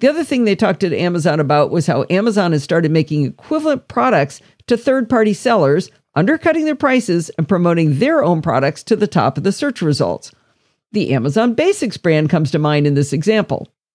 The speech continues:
Of all of the claims against these companies, this seems to be the most blatant, obvious example of an abuse of a powerful position to me.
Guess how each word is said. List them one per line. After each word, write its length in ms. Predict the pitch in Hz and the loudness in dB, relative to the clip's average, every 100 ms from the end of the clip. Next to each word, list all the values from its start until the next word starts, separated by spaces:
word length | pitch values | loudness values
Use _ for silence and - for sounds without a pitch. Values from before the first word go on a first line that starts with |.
| _ _ - - - | _ _ -20 -16 -4
Of 140 | 247 | -2
all 280 | - 320 370 | 0 2 2
of 80 | 294 | 0
the 60 | |
claims 360 | - 240 214 190 | 0 0 2 2
against 360 | 180 185 175 175 | 2 0 -2 -2
these 180 | 156 | -2
companies, 480 | - 165 151 135 147 | -2 -2 0 0 -2
this 140 | 269 - | -4 -4
seems 260 | 254 202 | -2 -2
to 80 | 196 | 0
be 120 | 175 | -2
the 80 | 143 | 0
most 340 | 127 139 - | 0 0 0
blatant, 520 | 156 180 208 175 190 - | 0 2 2 0 -2 -2
obvious 420 | 226 262 233 156 | -2 0 0 0
example 640 | 160 135 165 165 170 143 - | -2 -2 -2 0 0 0 2
of 140 | 147 135 | 0 2
an 100 | 135 | 0
abuse 440 | 127 220 233 - | 0 0 0 0
of 160 | 156 135 | 0 0
a 80 | |
powerful 440 | 123 143 127 - 110 | 0 0 0 -2 -4
position 580 | 165 139 226 - 104 - _ _ - | -2 2 0 0 -6 -8 _ _ -2
to 100 | 175 | 2
me. 380 | 208 175 87 | 2 2 -2